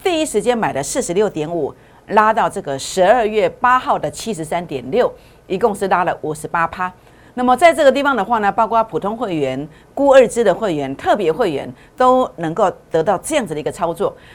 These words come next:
好，那另外呢，包括在这个地方，最重点是一个投顾老师在讲绩效的时候，不能够含糊其辞，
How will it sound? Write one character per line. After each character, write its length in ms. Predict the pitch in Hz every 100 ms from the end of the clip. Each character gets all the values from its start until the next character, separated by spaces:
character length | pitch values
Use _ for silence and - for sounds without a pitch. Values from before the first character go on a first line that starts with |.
| -
好， 180 | 180 208
那 140 | 226
另 160 | 285 320
外 120 | 285
呢， 100 | 262
包 160 | 262 285
括 180 | 294 294
在 200 | 311 240
这 100 | 220
个 80 |
地 100 | 214
方， 480 | 233 247 262 262 262 262 -
最 160 | - 262
重 180 | 277 202
点 180 | 139
是 220 | 135 220 175
一 160 | 214
个 100 | 247
投 160 | 214 214
顾 140 | 254
老 160 | 190 131
师 140 | 208
在 100 | 208
讲 240 | 208 139 135
绩 220 | 202 202
效 100 | -
的 80 | 160
时 160 | 156 139
候， 180 | 170 - - - -
不 100 | 294
能 100 | 208
够 140 | 240
含 340 | - 160 180
糊 240 | 233 165 160
其 300 | - 165 190
辞， 340 | - 214 -